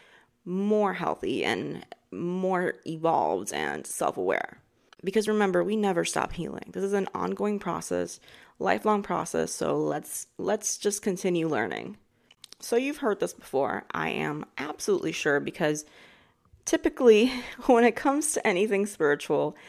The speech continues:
the number one solution to everything is meditation. And it might sound cliche, it might sound annoying.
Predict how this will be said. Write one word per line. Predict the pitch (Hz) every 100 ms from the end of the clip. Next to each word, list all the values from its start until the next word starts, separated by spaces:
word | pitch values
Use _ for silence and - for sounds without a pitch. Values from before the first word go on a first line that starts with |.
| - - -
the | 226
number | 202 233 311 320 294 262
one | 196 202 208
solution | 202 160 185 185 185 180 170
to | - -
everything | 285 180 175 156 151
is | - 151
meditation. | 156 156 151 170 147 - 107 -
And | - 160 165 160 -
it | -
might | - 226 277 -
sound | - 165 170
cliche, | - - 254 233 233 -
it | 147
might | 143 123 -
sound | - 160 139
annoying. | 139 190 185 165 156